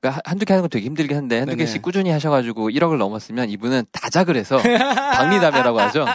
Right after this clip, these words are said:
Speaker 1: 일 년에 한 세네 개, 다섯 개, 여섯 개 해가지고 뭐 천만 넘을 거를 이백만씩 다-, 다섯 개 해서 천만을 맞추시는
Speaker 2: 아,
Speaker 1: 대단한 배우세요.
Speaker 2: 그러네요.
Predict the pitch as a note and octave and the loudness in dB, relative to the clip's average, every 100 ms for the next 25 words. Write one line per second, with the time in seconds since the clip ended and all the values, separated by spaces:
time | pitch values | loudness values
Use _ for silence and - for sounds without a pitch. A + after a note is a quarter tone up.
0 | - - - _ F#3+ G#3+ G3+ F#3+ F#3 A3+ | -6 -12 -12 _ -2 0 2 0 0 0
1 | A3 F#3+ D#3 B2+ - B2 A2+ - C3+ C3+ | 2 0 -2 -10 -2 -2 -2 -2 0 0
2 | A#2+ B2+ E3+ A3+ _ _ _ _ - - | 0 0 0 -2 _ _ _ _ -16 -4
3 | B2 - A3+ A3 F#3 D#3 C#3 C3 B2 C3+ | -4 0 0 2 0 0 0 0 0 -2
4 | C3 D#3+ C#3+ C3+ A2+ - - C3 B2 B2+ | -4 0 -2 -2 -6 -8 -8 -8 -6 -4
5 | A#2 A2 G#2+ D3+ E3+ D3+ B2+ - - - | -4 -2 -4 -2 -2 0 -2 -6 -12 -10
6 | G#3 F#3+ F#3 C4 A#3 _ C#3 B2+ D3 E3+ | -8 -8 -10 -10 -10 _ -6 -2 0 -2
7 | F#3 C#3+ C3 A#2+ A2+ | -2 -4 -4 -6 -8